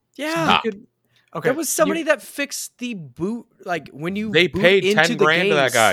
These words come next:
Speaker 2: guy. <laughs>
Speaker 1: Yeah, like, I, why?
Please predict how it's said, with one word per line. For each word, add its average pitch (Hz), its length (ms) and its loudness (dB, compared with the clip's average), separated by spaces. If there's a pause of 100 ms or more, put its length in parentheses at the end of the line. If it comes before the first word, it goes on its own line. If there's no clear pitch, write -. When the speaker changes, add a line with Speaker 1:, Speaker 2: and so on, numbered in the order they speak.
(460)
Speaker 2:
guy. 113 120 -10
<laughs> - 400 -20
Speaker 1:
Yeah, 247 420 -2 (100)
like, 175 300 -8 (500)
I, - 200 -8 (760)
why? 156 460 -8